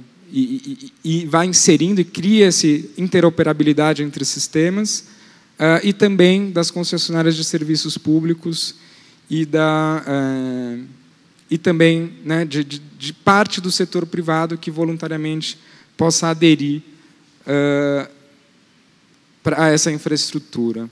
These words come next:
né? Esse é, esse, o GeoSampa é uma meta do programa de metas da, da gestão do prefeito Fernando Haddad, que a gente tá prevendo, eh,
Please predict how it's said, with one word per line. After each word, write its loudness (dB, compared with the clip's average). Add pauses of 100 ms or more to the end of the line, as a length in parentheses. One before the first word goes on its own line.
né? -2
Esse 0
é, 0
esse, -2
o 2
GeoSampa 0
é 0
uma -2
meta 0
do -2
programa -2
de -8
metas -2
da, -4 (480)
da -4
gestão -4
do -4
prefeito -6
Fernando -2
Haddad, 0 (440)
que -2
a 0
gente -4
tá -4 (140)
prevendo, 0
eh, -6